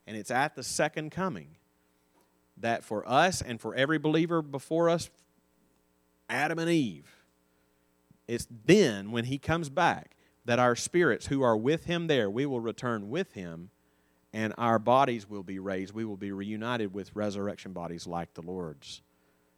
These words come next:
And Paul is simply saying, of course, that the best option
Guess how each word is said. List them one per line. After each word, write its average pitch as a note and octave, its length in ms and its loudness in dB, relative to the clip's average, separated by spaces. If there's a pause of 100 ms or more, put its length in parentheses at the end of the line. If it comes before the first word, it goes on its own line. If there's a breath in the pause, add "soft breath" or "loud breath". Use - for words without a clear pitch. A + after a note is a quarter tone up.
(340)
And - 80 -18
Paul F#3 300 10
is A#2+ 80 2
simply B2+ 320 0
saying, C#3+ 360 4
of G2+ 80 -6
course, G#2+ 300 -4
that - 100 -18
the A#2 60 -6
best D#3+ 320 4
option A#2+ 480 4